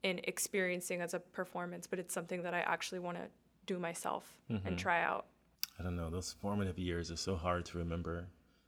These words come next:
Speaker 2: And I'm such a, a big picture person.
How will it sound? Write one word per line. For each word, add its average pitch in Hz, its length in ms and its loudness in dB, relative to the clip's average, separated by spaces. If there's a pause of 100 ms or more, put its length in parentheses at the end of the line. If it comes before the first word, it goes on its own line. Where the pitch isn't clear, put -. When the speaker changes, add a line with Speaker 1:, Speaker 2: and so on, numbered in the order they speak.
(140)
Speaker 2:
And 98 100 4
I'm 101 140 6
such 123 320 2
a, 98 380 8 (800)
a 92 60 4
big 87 340 2
picture 87 340 -4
person. - 540 -6